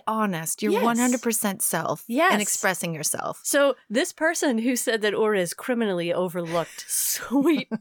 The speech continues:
Speaker 2: dork sexiness, went on. Do you wanna read the rest of the
Speaker 1: Yes.
Speaker 2: quote?
Speaker 1: "The guy you overlook until the end of the movie, the second lead in the,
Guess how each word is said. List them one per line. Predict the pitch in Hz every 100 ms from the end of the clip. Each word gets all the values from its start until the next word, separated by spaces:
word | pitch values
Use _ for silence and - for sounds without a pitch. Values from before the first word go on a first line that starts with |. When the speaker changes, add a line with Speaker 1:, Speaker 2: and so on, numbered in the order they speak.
| 180
Speaker 2:
dork | 196 202 190
sexiness, | - - - 226 196 175 - 160 - - - -
went | 247 285 262
on. | 254 285 349 185 160 160
Do | 214
you | 220
wanna | 233 240
read | 220 247 226
the |
rest | 220 240 -
of | 214
the |
Speaker 1:
Yes. | 226 220
Speaker 2:
quote? | 269 427 - - _
Speaker 1:
"The | 214
guy | 254 262 269 285
you | 294 247 233
overlook | 220 226 226 233 -
until | 190 208
the | 196 190
end | 208 220 233
of | 233
the | 214
movie, | 214 214 226 147 135 - _ _
the | 214
second | - - 240 269 247
lead | 226 233 208 180
in | 175 180
the, | 175